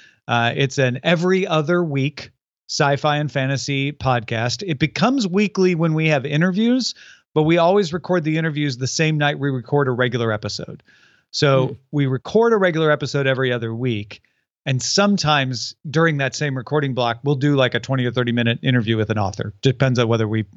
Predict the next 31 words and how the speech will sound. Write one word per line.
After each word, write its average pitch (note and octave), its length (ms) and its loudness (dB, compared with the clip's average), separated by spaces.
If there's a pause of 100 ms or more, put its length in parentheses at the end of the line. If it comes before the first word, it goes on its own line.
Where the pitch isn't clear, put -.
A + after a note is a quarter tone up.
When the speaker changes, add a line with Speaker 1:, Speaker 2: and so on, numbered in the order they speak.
(240)
Speaker 1:
have A#2 140 -2
scheduled A#2 460 -2
somebody. - 420 -4 (720)
The D#3+ 140 2
content G#3 540 2
of C#3+ 100 -2
Sword E3+ 220 0
and C#3+ 80 -2
Laser B2 520 0 (160)
is D#3+ 140 -2
a-, - 40 -12 (240)
almost G3 440 2
entirely D#3+ 720 0
made C#3 260 0
up B2 260 -2 (160)
of C#3+ 140 0
feedback B2 500 -2
from A2 160 -6
the A2 120 -6
audience. - 440 -12 (420)
Whether D#4 580 -2
it's B2 140 -6 (100)
Speaker 2:
Oh, F3 60 2
okay. F#3 220 2
Speaker 1:
emails D#3+ 360 0 (160)
or B2+ 140 -2
tweets F3 680 0 (320)
or A#2+ 120 -2
posts F#3 500 0
on C3+ 220 0
Goodreads, A2+ 720 -4